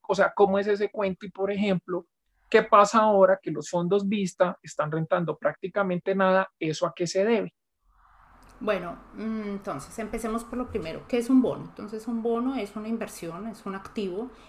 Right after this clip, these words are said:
Speaker 2: en el cual uno, eh, a cambio de una suma de dinero, recibe el, lo que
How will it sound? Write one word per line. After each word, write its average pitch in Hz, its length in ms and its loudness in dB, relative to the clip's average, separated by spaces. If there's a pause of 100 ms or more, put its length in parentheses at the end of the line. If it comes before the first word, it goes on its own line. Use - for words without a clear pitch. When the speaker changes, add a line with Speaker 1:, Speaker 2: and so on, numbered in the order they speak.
(140)
Speaker 2:
en 208 100 -6
el 202 120 -6
cual 170 280 -6
uno, 214 400 -6 (440)
eh, 190 240 -10
a - 140 -10
cambio 185 340 -4
de 247 60 -2
una 247 160 -4
suma 254 240 0
de 254 60 -4
dinero, 247 500 0
recibe 190 800 -8 (720)
el, 170 240 -10
lo 160 180 -12
que 151 260 -12